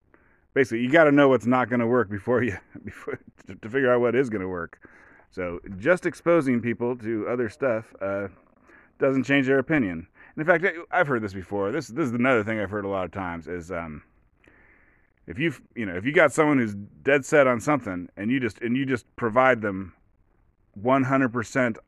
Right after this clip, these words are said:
obvious evidence that they're completely wrong, they do not change their opinion. They harden their pos-, their position. They believe what they believed even more. The more you tell them they're wrong, the more they believe the thing that apparently was wrong.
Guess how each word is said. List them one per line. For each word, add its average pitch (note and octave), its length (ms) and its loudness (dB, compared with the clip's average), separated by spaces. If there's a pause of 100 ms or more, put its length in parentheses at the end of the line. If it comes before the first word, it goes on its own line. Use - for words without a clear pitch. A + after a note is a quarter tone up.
obvious A#2 560 0
evidence G#2 420 -2
that F#2 140 -10
they're A2 120 0
completely A2 520 -4
wrong, A2+ 420 -2 (880)
they A2 80 -2
do A2+ 100 0
not A#2+ 220 2
change A#2+ 240 -2
their G#2 140 0
opinion. F#2 640 -4
They G2+ 440 -4 (360)
harden G#2 380 4
their F2 160 -6
pos-, F2 200 -12 (320)
their F#2+ 160 -6
position. E2+ 600 -10 (320)
They G#2 100 -4
believe G#2+ 320 -2
what G2+ 120 -4
they A2 120 2
believed G#2 460 -2 (100)
even B2 300 2
more. G#2+ 260 2
The F#2 80 -2
more C#3 240 4
you D3+ 140 4
tell D3 180 4
them C#3 100 2
they're C3 120 2
wrong, B2+ 360 2 (260)
the E2+ 60 -8
more A#2+ 300 4
they B2 140 6
believe A#2 400 0
the F#2+ 100 -6
thing A2+ 300 -4
that F#2+ 120 -6 (800)
apparently A#2 360 -2
was G2+ 140 -2
wrong. F#2 440 -4